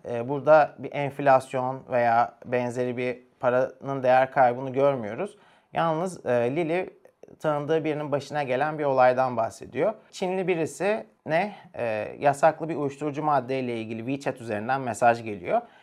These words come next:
E, WeChat Çin'de aynı zamanda Alipay gibi, e, bir ödeme altyapısının da kullanıldığı ve çok yaygın olarak kullanılan bir ödeme platformu. E, bu yasaklı uyuşturucu maddeyle ilgili mesaj geldikten sonra,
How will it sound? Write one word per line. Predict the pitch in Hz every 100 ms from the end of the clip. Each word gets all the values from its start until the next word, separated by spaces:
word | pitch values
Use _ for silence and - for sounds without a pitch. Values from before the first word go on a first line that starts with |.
| _
E, |
WeChat | - 185 208 214 214
Çin'de | - 180 170 190
aynı | 185 185
zamanda | 175 160 147 156 208 -
Alipay | 156 170 165 151 151
gibi, | 135 139 147 135 -
e, | 120 117 113 110 107
bir | 131 -
ödeme | 127 139 151
altyapısının | 139 139 135 131 - 135
da | 127
kullanıldığı | - 123 107 104 104 156 247 - -
ve | 156 - _ _ _ _ _
çok | - 190 143
yaygın | 143 139 147 175
olarak | 151 123 120
kullanılan | 147 135 147 214 233
bir | 196
ödeme | 165 165 143
platformu. | 123 104 - 104 104 160 269 _ _ _ _ _ -
E, | 120 120 135
bu |
yasaklı | 190 180 190 196 196
uyuşturucu | 180 175 - 185 175 180
maddeyle | 175 170 151 160 175 156 147
ilgili | 131 139
mesaj | 147 180 170
geldikten | 151 160 160 170 185 185
sonra, | 175 135 123 175 240